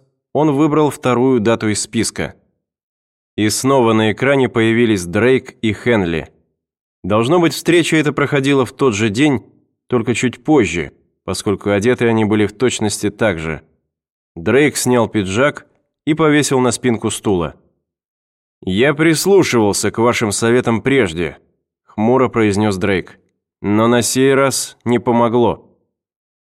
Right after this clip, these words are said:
"А всё потому, что вы не умеете мыслить структурно",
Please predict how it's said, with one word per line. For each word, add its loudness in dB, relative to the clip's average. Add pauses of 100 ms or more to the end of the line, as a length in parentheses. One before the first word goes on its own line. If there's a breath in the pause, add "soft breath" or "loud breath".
(160)
"А -2
всё -2
потому, 0
что -4
вы 2
не 2
умеете 0
мыслить 0
структурно", -2